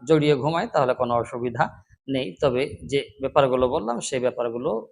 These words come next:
করবেন না। সেগুলো যদি মনে হয়, সেগুলো যদি ফিলিং হয়, অনুভূতি আসে, তাহলে সেরকম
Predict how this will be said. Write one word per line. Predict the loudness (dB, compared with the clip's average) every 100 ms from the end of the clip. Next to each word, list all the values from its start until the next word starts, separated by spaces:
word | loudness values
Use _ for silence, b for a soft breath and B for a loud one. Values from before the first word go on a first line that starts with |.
| _ _ _ 6
করবেন | 6 8 2
না। | 0 -2
সেগুলো | -2 0 2
যদি | 2 2 0
মনে | 2 2
হয়, | 4 2 -2 b b b
সেগুলো | 4 4 4
যদি | 2 -2
ফিলিং | -2 2 2 2
হয়, | 2 0 0
অনুভূতি | 0 0 0 2 2
আসে, | 2 0
তাহলে | -2 0 0
সেরকম | -2 -6 -6